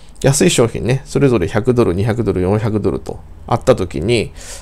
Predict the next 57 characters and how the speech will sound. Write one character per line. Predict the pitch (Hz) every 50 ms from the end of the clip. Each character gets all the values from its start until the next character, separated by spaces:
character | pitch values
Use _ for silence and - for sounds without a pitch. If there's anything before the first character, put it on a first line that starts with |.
| - -
な | - 196 233
ぜ | 247 165
こ | - 139 135
の | 131
包 | 131 120 123 127
丁 | - 123 120
が | 101 78 78
ね、 | 120 131 143 147 -
四 | 113 123 127 135
百 | 139 120 - 127 104
ド | 110
ル | 101 98 87
だ | 87 -
け | - 95
ど | 98 131 135 131 - -
い | - 139
い | 110
の | 107 101
か | - - -
と | - - - - - - - -
い | 143 156
う | 139
の | 110
は | 76 - -
ね、 | - - 101 - - - -
や | -
っ | -
ぱ | -
り | -
カ | - - 143
タ | - 170
ロ | 170 175
グ | 175 170 165
を | 151
パ | - - 151
ッ | 156 -
と | - 165
見 | 165 165 160
た | - 151
ん | 147 120
だ | -
と | - - -
わ | 92 92 95
か | - 139
ん | 139 127
な | 101 90 65
い | 50
ん | - -
で、 | - 98 101 87 - - - - - - - - - - - -
え | 98 104
ー、 |
そ | - - - 135
れ | 147
は | 160 156
か | - - 165
な | 143 113
り、 | - -